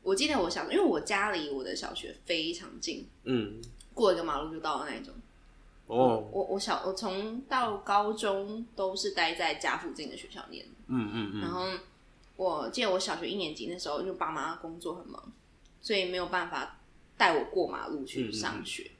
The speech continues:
Speaker 1: 好，反正就是我小一的时候，我就自己，因为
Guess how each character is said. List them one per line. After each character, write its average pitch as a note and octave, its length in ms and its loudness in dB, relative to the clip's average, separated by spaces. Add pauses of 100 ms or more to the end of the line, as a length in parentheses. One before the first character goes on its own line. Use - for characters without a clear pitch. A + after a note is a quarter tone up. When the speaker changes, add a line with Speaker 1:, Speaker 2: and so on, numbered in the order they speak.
(140)
Speaker 1:
好， F#3+ 160 4
反 G3 140 4
正 C4 100 6
就 C#4+ 60 2
是 C#4 100 8
我 G#3 80 6
小 D#3 240 6
一 F3+ 200 4
的 D#3 60 2
时 C3+ 200 -4
候， - 260 -4 (280)
我 F3+ 60 2
就 G3+ 120 6
自 A3 100 0
己， E3 280 0 (120)
因 D4+ 160 6
为 - 80 4